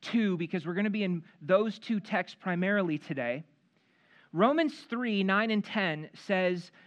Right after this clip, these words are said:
that all, both Jews and Greeks, are under sin. As it is written, "None is righteous, no, not one, for all have sinned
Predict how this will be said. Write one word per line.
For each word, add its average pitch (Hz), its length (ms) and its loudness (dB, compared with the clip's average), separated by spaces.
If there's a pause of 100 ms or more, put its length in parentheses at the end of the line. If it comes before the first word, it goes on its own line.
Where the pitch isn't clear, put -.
(180)
that 196 260 0
all, 208 380 6
both 175 340 -2
Jews 233 720 -2 (160)
and 226 460 0 (340)
Greeks, 202 640 -2 (580)
are 196 240 8
under 214 320 4
sin. 165 500 -2
As 202 260 2
it 233 80 -4
is 208 160 -2
written, 180 340 -2 (240)
"None 262 500 4
is 214 300 -2
righteous, 220 640 -2 (240)
no, 226 320 2
not 240 280 4
one, 214 280 0
for 208 280 -2
all 262 340 2
have 214 300 -2 (220)
sinned 165 460 -2